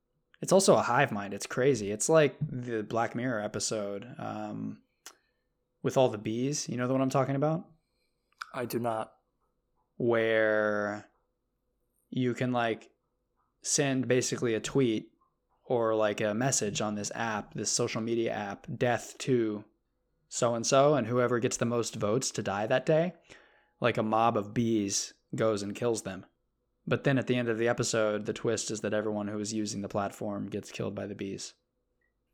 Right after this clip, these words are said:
Speaker 1: Twitter is
Speaker 2: Damn.
Speaker 1: like, is like that attack mob from that Black Mirror episode. It's like, you know, canceling people left and right. What about that?
Speaker 2: It can be.
Speaker 1: Is cancel culture still going strong, or is there a turn there?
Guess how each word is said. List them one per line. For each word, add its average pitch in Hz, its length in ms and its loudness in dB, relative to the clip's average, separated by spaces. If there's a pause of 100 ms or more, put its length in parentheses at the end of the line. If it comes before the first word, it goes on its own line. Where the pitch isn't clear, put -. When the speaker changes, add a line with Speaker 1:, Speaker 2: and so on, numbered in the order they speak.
(260)
Speaker 1:
Twitter 160 260 6
is 139 200 6
Speaker 2:
Damn. 151 60 4
Speaker 1:
like, 117 360 2 (800)
is 120 160 0
like 107 200 -2
that 110 200 0
attack 107 380 0
mob 98 320 -4
from 101 500 -4 (240)
that 110 180 -4
Black 98 220 0
Mirror 101 260 -6
episode. 104 480 -6 (160)
It's - 180 -6
like, - 360 -6 (520)
you - 80 -8
know, - 60 -8
canceling 110 460 -4
people 110 240 -2
left 104 240 -4
and 110 100 -8
right. 101 300 -8 (220)
What - 100 2
about 151 300 10
that? 104 300 -2
Speaker 2:
It 170 100 -2
can 170 260 0
be. - 240 -6
Speaker 1:
Is 127 100 -2
cancel 139 340 0
culture 147 280 2
still 156 200 4
going 151 200 4
strong, 156 420 2
or 127 100 0
is 110 120 -2
there 107 120 4
a 101 40 0
turn 104 300 -2
there? 95 220 -10